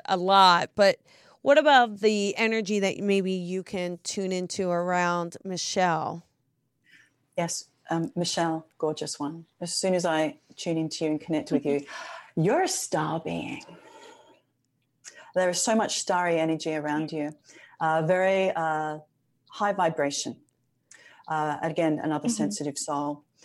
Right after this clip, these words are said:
Speaker 2: Uh, it'd be very important for you to surround yourself in an environment that is conducive to that, meaning your home environment needs to be kept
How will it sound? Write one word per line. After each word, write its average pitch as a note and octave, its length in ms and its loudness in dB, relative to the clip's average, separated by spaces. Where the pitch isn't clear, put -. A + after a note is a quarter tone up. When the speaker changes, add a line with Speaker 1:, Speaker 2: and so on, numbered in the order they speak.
Speaker 2:
Uh, D3+ 260 0
it'd D#3 160 -4
be D#3+ 80 -6
very E3+ 200 0
important E3+ 460 -2
for - 140 -8
you D3+ 220 0
to - 180 -12
surround D#3 560 -2
yourself D3+ 480 -6
in D#3 100 -4
an D3+ 100 -4
environment D3 840 -4
that - 200 -4
is D3+ 120 -6
conducive D3+ 760 -6
to - 180 -16
that, - 240 -14
meaning D#3 420 0
your C#3 120 0
home G3+ 420 -2
environment F3 560 -2
needs D#3 220 -6
to - 120 -10
be D3+ 120 -8
kept - 540 -12